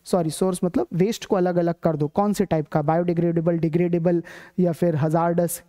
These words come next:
जिस भी टाइप का हो, इसको कर दो, अलग करो। नेक्स्ट है, जो वेस्ट जनरेटर्स हैं, उन्हीं की रिस्पॉन्सिबिलिटी कर दी गई।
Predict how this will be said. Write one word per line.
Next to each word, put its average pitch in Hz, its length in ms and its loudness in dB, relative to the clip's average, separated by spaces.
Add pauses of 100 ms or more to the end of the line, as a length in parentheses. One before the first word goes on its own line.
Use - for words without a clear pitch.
जिस 233 140 2
भी 190 120 2
टाइप 151 280 0
का 175 120 0
हो, 170 220 0
इसको 208 200 0
कर 175 240 0
दो, 147 240 -2
अलग 185 160 2 (100)
करो। 165 240 -4 (800)
नेक्स्ट 202 340 0
है, 254 80 0 (440)
जो 240 180 2
वेस्ट 226 380 0
जनरेटर्स 190 760 2
हैं, 160 180 0
उन्हीं 226 260 2
की 277 100 0
रिस्पॉन्सिबिलिटी 196 840 0
कर 196 200 0
दी 160 160 0
गई। 147 220 0